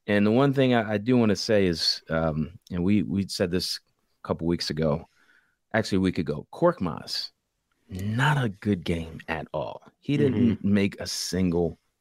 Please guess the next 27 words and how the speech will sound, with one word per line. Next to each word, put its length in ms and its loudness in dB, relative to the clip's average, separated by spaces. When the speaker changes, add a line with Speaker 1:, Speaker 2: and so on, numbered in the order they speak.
Speaker 1:
basket. 680 -6
Speaker 2:
Yep, 240 -6
laid 240 2
Speaker 1:
I 100 6
Speaker 2:
an 60 6
Speaker 1:
don't 120 6
Speaker 2:
egg. 20 4
Speaker 1:
know 160 6
what's 200 2
going, 200 2
I 100 2
think 220 2
it's 120 0
more 240 4
than 180 0
being 240 4
streaky, 600 -2
Lucas. 460 -2
I 80 -4
know 240 2
that's 440 -4
what 160 -2
you've 140 0
been 120 -2
singing 360 0
his 180 -2
song, 460 -4